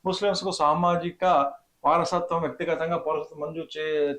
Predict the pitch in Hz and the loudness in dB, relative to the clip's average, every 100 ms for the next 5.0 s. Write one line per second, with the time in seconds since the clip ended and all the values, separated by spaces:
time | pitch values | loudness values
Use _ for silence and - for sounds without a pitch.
0 | 160 160 165 156 147 143 151 165 131 151 | -6 -4 -4 -4 -2 -2 0 -4 -4 -4
1 | 135 143 139 147 139 135 165 143 131 147 | 0 0 0 -2 -4 -4 -6 -8 -8 -6
2 | 117 120 117 110 _ _ _ - 156 151 | -4 -2 -4 -8 _ _ _ 0 2 2
3 | 151 147 147 147 180 - 139 135 127 120 | 2 0 0 -2 -12 -10 -4 -2 -2 -2
4 | 127 143 135 - 139 139 - 147 147 180 | -2 -2 -2 -4 -4 -4 -4 -10 -8 -8